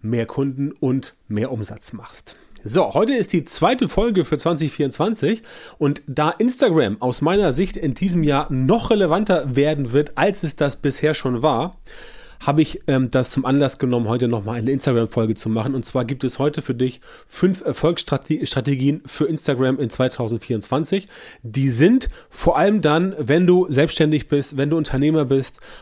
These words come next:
auch wenn du vielleicht Solopreneur bist oder mit einem kleinen Team arbeitest, sind für dich sehr, sehr wichtig, weil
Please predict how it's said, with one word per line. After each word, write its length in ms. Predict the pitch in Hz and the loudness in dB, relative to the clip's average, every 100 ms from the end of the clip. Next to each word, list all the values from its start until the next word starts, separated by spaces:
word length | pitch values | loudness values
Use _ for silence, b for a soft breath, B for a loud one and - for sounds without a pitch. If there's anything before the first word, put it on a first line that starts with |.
| - | -2
auch 180 | 139 143 | 0 2
wenn 80 | |
du 80 | 139 | 2
vielleicht 300 | 131 143 127 | 2 0 2
Solopreneur 560 | 143 147 - 131 143 165 | 2 2 2 2 4 4
bist 220 | 151 - | 2 0
oder 160 | 127 131 | 0 0
mit 120 | 123 | 0
einem 120 | 123 | -2
kleinen 240 | - 123 | -2 -2
Team 240 | - 175 175 | 0 -2 -2
arbeitest, 560 | 143 135 131 123 123 B B | -2 2 2 0 -2 B B
sind 220 | - 143 - | -6 -4 -2
für 100 | 131 | -2
dich 200 | 139 135 | -2 -2
sehr, 260 | 120 151 | 0 2
sehr 160 | 139 131 | 2 0
wichtig, 400 | 165 127 117 113 | 0 0 0 0
weil 300 | 127 175 | 2 2